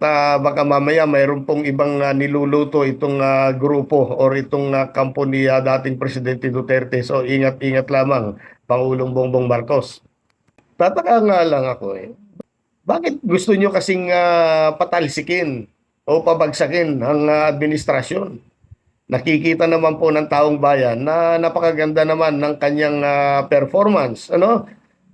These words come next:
Oo, ang ganda ng performance niya. Oh, araw-araw napapanood natin yan sa R T V M. Sa totoo lang, ang dami nang, ah, nagsasabi na sana kung po pwede pa, bigyan pa daw siya ng,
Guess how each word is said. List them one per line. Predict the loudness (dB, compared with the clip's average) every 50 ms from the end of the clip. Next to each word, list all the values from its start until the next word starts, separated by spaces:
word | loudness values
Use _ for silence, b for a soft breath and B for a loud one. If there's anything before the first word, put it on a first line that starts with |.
| _ _ _ _
Oo, | -4 -4 -4 -4 -4 -4 -4 -4
ang | -4 -2 -2
ganda | -2 -2 0
ng | -2 -2 -2
performance | 0 0 0 0 2 0 0 0 0 -2 -2 -4 -4
niya. | -2 -2 -2 -2 -4 -6 b b b b b b b b _ _ _ _
Oh, | _ 2 2 4 4
araw-araw | 4 2 2 4 2 2 2 2 4 4 4 4 2
napapanood | 2 2 2 2 2 2 0 0 -2 -2 -2
natin | 0 0 0 0 0 0 -2 0
yan | 0 0 0 -2 -4 -6
sa | -2 0 2 2 4 4 4 2 2 0 0 -2
R | -2 -2 -2
T | -4 -2 0
V | 0 0 2
M. | 2 2 0 0 -2 -4 -8 -12 _ _ _ _ _ _ _ _ _ _ _ _ _ _ _ _
Sa | 0 0 2
totoo | 4 2 2 2 2 2 2
lang, | 2 2 2 0 0 -4 -8 -10 -10
ang | _ -4 -4 -2 -2
dami | 0 0 0 2 0 0 2
nang, | 0 0 2 0
ah, | 2 2 2 2 2
nagsasabi | 2 0 0 0 0 0 0 0 0 0 0 0 0 0 0
na | 0 0 2 2 2 0 0 0 -2
sana | -2 -2 -2 0 0 0 0 0 2 0
kung | 0 0 0
po | -4 -6 -2
pwede | 0 0 0 0 -2 -2 0
pa, | 2 2 4 4 2 0 0 B B B B
bigyan | -6 -6 -4 0 0 0 0 2
pa | 0 0 2
daw | 2 2 2
siya | 2 0 0
ng, | 0 2 0 0